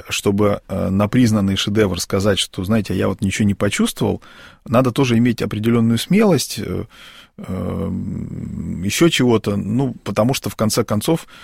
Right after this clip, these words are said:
никто из нас не любит, э, выглядеть или там, чтобы его считали там каким-то необразованным, там, непонимающим что-то, ещё что-то. И когда человек,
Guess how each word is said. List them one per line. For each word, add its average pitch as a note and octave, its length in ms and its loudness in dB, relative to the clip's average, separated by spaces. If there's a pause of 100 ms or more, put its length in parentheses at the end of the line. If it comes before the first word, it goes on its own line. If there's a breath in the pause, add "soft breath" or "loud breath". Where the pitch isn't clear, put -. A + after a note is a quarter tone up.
(240 loud breath)
никто G#2+ 300 0
из G#2+ 80 2
нас B2+ 220 0
не G2 100 2
любит, A2 280 0 (180)
э, - 40 -6
выглядеть F#2 1120 -2
или F2+ 360 -4 (240)
там, - 680 -8
чтобы F#2 260 -6
его G2+ 140 0
считали A2+ 460 2
там - 160 -8 (400)
каким-то F2 440 -8 (500 loud breath)
необразованным, G2 1120 2
там, F2+ 300 -2
непонимающим G2 760 0
что-то, - 300 -4
ещё F#2+ 300 -2
что-то. - 260 -12
И F#2 40 -4
когда A2+ 240 2
человек, A2+ 300 -2